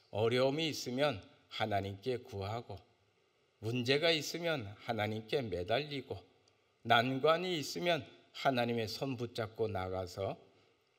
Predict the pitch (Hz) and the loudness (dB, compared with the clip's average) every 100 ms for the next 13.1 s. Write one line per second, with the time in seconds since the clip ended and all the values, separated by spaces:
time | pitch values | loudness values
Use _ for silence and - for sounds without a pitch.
0 | _ - 98 104 110 101 - 107 104 95 | _ -2 -2 0 0 0 0 0 0 -8
1 | - - _ 101 98 - 131 143 139 131 | -10 -20 _ -4 -4 -2 -2 -2 -2 -4
2 | 135 139 131 - - - 87 104 107 117 | -4 -6 -6 -6 -8 -8 -6 -4 -4 -2
3 | 120 113 101 - - 87 98 - _ _ | -2 -2 -6 -4 -4 -4 -10 -12 _ _
4 | _ _ - 107 120 123 107 110 113 151 | _ _ -4 0 0 -2 0 2 2 0
5 | - - - 101 101 101 98 90 90 - | -8 -18 -4 -2 0 0 0 0 -2 -4
6 | 87 - 78 78 - - - _ _ _ | -8 -10 -10 -10 -12 -18 -20 _ _ _
7 | _ - - - - - - - - - | _ -20 -20 -18 -16 -16 -16 -16 -18 -20
8 | - - - - 127 160 151 110 92 127 | -20 -20 -8 -4 0 2 2 0 -4 -12
9 | - - 117 120 123 110 98 101 113 120 | -14 -4 2 4 4 2 0 -2 -2 -2
10 | 92 78 - - _ _ _ _ _ _ | -2 -8 -16 -20 _ _ _ _ _ _
11 | 95 101 113 120 120 139 139 117 110 101 | -10 -4 4 4 4 2 0 0 -4 -2
12 | 110 98 92 113 104 92 101 98 92 - | -2 -2 -2 -2 -2 -4 -8 -8 -8 -10
13 | 73 | -14